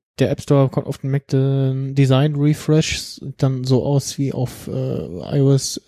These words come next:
äh, ja, das I O S elf Design, sag ich mal. Und sie haben die Guidelines ein wenig überarbeitet und haben es dadurch geschafft, so Apps wie Transmit wieder in den App,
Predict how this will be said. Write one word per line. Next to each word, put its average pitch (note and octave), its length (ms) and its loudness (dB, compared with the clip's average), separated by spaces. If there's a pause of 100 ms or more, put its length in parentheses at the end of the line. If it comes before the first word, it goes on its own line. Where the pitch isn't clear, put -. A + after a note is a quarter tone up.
äh, D#3 560 -10
ja, B2 120 0
das B2 100 -2
I - 40 -10
O C3+ 120 2
S C3+ 120 2
elf E3 240 2
Design, D3 400 2
sag C#3+ 180 2
ich - 100 -8
mal. D3+ 320 0 (1200)
Und D3+ 500 4
sie C3+ 180 2
haben C#3+ 380 0
die C3 160 -2
Guidelines D#3+ 640 2
ein C#3 260 -4
wenig D3+ 460 0
überarbeitet D3+ 1080 0
und D3 360 0
haben C#3 140 0
es - 500 -2 (300)
dadurch C#3 320 4
geschafft, - 400 -4
so C#3 240 2
Apps - 280 -6
wie C#3+ 100 0
Transmit - 840 0
wieder A#2+ 180 2
in A#2+ 80 0
den A#2+ 140 -2
App, - 160 -4